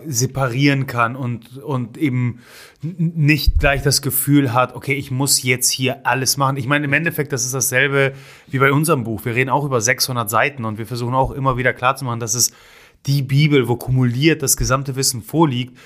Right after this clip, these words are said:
Es geht nicht darum, jeden einzelnen Hack jetzt auszuführen. Das, das ist einfach auch nicht möglich.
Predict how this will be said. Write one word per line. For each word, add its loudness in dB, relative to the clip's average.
Es 0
geht 2
nicht -2
darum, 2
jeden 0
einzelnen -2
Hack -4
jetzt -6
auszuführen. -2
Das, 0
das -2
ist -4
einfach -6
auch -8
nicht -10
möglich. -8